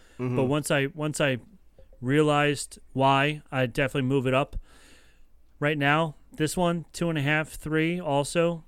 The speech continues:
Speaker 2: you know, like, maybe two or three episodes from now when we find out why we wasted forty-one minutes on this,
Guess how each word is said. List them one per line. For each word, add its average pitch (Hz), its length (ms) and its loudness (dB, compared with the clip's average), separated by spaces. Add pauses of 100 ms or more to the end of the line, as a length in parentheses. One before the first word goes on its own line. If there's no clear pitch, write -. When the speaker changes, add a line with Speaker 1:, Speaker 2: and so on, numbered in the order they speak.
(140)
Speaker 2:
you 147 120 -2
know, 147 200 0
like, 131 460 -2 (880)
maybe 185 760 2
two 185 200 4
or 170 60 4
three 170 200 0
episodes 165 380 -2
from 175 160 -4
now 160 220 2
when 147 80 0
we 135 100 0
find 143 280 0
out 143 120 2
why 131 320 2
we 139 200 0
wasted 139 520 0
forty-one 139 720 0
minutes 139 460 -4 (100)
on 139 260 0
this, 156 360 -4